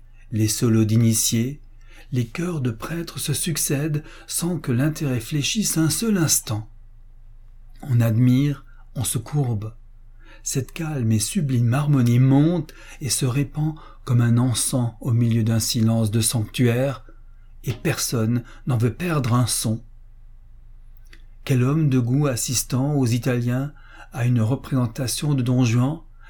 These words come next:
n'a maugré à ce bruit de porte qui s'ouvre et se ferme dès les premières mesures du second final ? La statue entre, on s'en va. C'est de tradition. Et le savoir-vivre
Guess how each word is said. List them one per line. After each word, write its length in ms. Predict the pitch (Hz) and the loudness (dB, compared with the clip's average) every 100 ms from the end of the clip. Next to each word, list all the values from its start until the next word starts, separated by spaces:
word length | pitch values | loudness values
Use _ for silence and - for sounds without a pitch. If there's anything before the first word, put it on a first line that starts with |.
| - | -2
n'a 160 | 131 | 4
maugré 600 | 139 147 131 120 131 151 | 8 8 8 4 2 2
à 140 | 123 107 | 0 -2
ce 160 | - | -2
bruit 340 | 110 107 120 110 | -2 -2 0 0
de 100 | 117 | 0
porte 560 | 110 139 123 117 - | -2 -2 -2 -4 -8
qui 180 | - 110 | -6 -4
s'ouvre 480 | 107 - 135 127 117 | -2 2 2 2 0
et 60 | 104 | -2
se 200 | - 127 | -2 -2
ferme 500 | - 139 135 120 110 | 0 0 2 2 0
dès 140 | 117 | 0
les 120 | 117 | 0
premières 320 | 110 117 120 | -2 -2 2
mesures 480 | 113 123 123 143 139 | 2 2 0 0 0
du 120 | 113 | 0
second 360 | 110 127 117 117 | -2 -2 0 -2
final ? 600 | 113 117 113 113 110 110 - - - - - - - - - - - - - | -2 0 0 0 -2 -4 -8 -20 -20 -20 -20 -20 -20 -20 -20 -20 -20 -20 -6
La 100 | 135 | -4
statue 440 | 127 170 143 180 170 | -2 -4 -2 0 2
entre, 440 | 196 196 196 - - | 2 -2 -6 -12 -4
on 100 | 151 | -2
s'en 220 | 175 151 | 0 0
va. 280 | 139 - - - - - | 0 -4 -14 -20 -20 -6
C'est 160 | - | 0
de 80 | 160 | 0
tradition. 680 | 170 180 170 160 - 151 127 - - - - - - | 0 -2 0 0 0 -2 -4 -8 -20 -20 -20 -20 -8
Et 100 | 165 | -2
le 160 | 131 135 | 0 0
savoir-vivre 840 | - 180 139 123 160 180 160 156 | -2 -2 -2 0 0 0 -2 -4